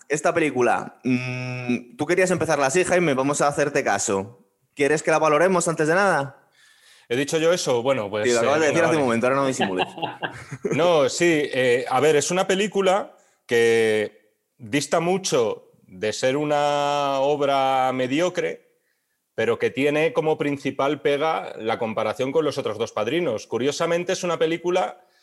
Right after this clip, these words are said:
Speaker 2: que palidece si se ve en orden cronológico, es decir, <laughs> como se tiene que ver, en tercer lugar. Tú te ves Los dos padrinos y luego te ves en este tercero,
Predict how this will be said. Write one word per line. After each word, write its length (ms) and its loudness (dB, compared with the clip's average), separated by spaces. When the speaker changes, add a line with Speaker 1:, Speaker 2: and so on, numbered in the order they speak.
Speaker 2:
que 160 0
palidece 640 0
si 120 -2
se 160 0
ve 100 2
en 80 0
orden 220 2
cronológico, 840 -2
es 100 0
decir, 540 -2
<laughs> 20 -18
como 200 -2
se 120 0
tiene 220 0
que 100 2
ver, 380 2
en 120 -4
tercer 320 -2
lugar. 440 0
Tú 100 -2
te 120 2
ves 140 4
Los 160 2
dos 160 0
padrinos 680 -2
y 80 -6
luego 220 0
te 100 -2
ves 180 -4
en 140 -4
este 260 -4
tercero, 720 -2